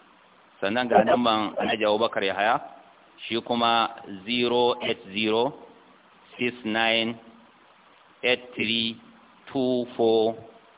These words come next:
two zero. Zero eight zero six nine eight three two four zero, abin nan, two zero. A wayannan nambobin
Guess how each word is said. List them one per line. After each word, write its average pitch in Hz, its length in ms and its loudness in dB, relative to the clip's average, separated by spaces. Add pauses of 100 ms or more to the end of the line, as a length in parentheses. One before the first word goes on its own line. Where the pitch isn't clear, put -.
two 123 200 0
zero. 95 320 -6 (640)
Zero 123 260 2
eight 113 280 0
zero 117 360 2 (1120)
six 120 240 -2
nine 117 560 2 (720)
eight 127 160 2 (120)
three 117 400 -2 (800)
two 135 380 0
four 117 400 4 (720)
zero, 120 680 2
abin 123 220 2
nan, 120 160 0
two 123 240 4
zero. 92 340 -6 (1120)
A 107 260 0
wayannan 151 360 4
nambobin 139 640 2